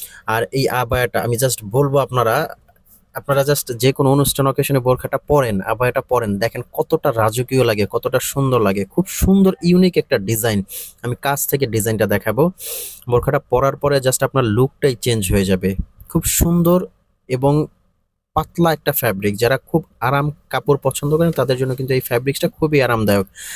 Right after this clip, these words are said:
আর প্রাইস রেঞ্জটা কিন্তু আমি আরেকটা বারে বলে দিচ্ছি, এটার প্রাইসটা পড়বে কিন্তু মাত্র তেত্রিশশো টাকা, তিন হাজার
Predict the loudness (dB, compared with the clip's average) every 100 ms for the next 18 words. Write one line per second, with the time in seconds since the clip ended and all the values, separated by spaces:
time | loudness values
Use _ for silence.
0 | -16 -8 -4 0 2 2 0 0 0 0
1 | 2 2 0 -2 0 0 2 2 2 2
2 | 0 0 -2 0 0 0 -2 0 0 0
3 | 0 0 2 2 0 -2 0 0 _ -2
4 | -2 -2 0 0 0 0 0 -2 -4 -2
5 | 0 2 2 2